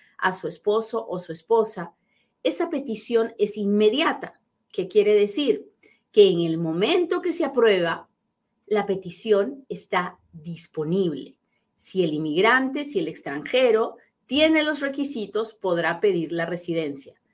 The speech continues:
No significa que cuando el ciudadano pide, el, el esposo o esposo va a arreglar inmediatamente. No, tampoco es así.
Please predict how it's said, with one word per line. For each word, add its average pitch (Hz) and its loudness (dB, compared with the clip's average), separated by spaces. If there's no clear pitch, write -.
No 208 0
significa 285 0
que 190 -2
cuando 180 0
el 165 -4
ciudadano 180 0
pide, 208 2
el, 170 0
el 156 -6
esposo 196 -2
o 180 -2
esposo 190 -4
va 185 4
a 175 4
arreglar 180 2
inmediatamente. 180 0
No, 156 -8
tampoco 151 -4
es 214 -2
así. 247 -4